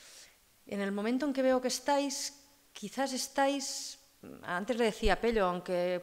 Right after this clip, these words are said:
puede ser que, que sea desconcertante, yo mañana mi comparecencia en el Parlamento Vasco como vicepresidenta del Gobierno y del Parlamento,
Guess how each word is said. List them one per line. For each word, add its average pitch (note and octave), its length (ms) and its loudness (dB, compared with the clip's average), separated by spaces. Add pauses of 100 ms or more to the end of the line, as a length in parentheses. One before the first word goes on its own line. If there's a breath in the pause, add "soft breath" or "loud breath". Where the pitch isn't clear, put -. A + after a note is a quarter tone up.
puede G3+ 200 -4
ser A#3 160 -2
que, - 320 -10 (600)
que - 80 -10
sea A3 180 0
desconcertante, G#3 800 -4
yo F#3+ 80 -4
mañana A3 320 -2
mi A#3+ 120 -2
comparecencia A3 1000 -4
en A3+ 60 -6
el G#3+ 100 -8
Parlamento G#3 520 -4
Vasco A3+ 400 -4
como F3+ 160 -4
vicepresidenta G3 640 -4
del G#3+ 100 -4
Gobierno G#3+ 480 -2
y F3+ 60 -4
del F3 100 -8
Parlamento, G#3 560 -4